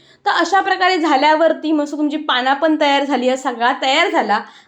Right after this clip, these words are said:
आता ही पानं लावूची आहेत. आता ही लावायची कशी? त्या हिरव्या किंवा त्या पिवळ्या कलरच्या कापडाकडनं ती लावायची कशी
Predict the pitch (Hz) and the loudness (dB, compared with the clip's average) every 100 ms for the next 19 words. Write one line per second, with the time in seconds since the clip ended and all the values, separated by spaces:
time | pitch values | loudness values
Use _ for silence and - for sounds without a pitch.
0 | _ 240 254 - 330 262 311 392 330 226 | _ -4 -2 0 0 0 0 0 0 -4
1 | 214 247 269 226 262 302 - 233 - - | -4 -4 -2 0 2 0 -2 -8 -10 -18
2 | _ _ _ - 302 392 415 453 359 302 | _ _ _ -4 0 2 4 4 4 2
3 | 320 415 427 427 370 359 349 302 285 294 | 2 0 2 0 0 -2 -2 -4 -2 0
4 | 277 269 254 254 254 262 277 269 285 254 | 0 -2 0 -2 0 -2 0 -2 -2 0
5 | 262 277 254 269 262 247 240 269 262 208 | 2 2 -2 -4 -4 -4 0 -2 -2 -6
6 | 185 202 262 311 294 302 349 359 349 285 | -8 -8 -4 0 2 2 2 0 -4 -4
7 | 285 302 - - | -4 -10 -12 -20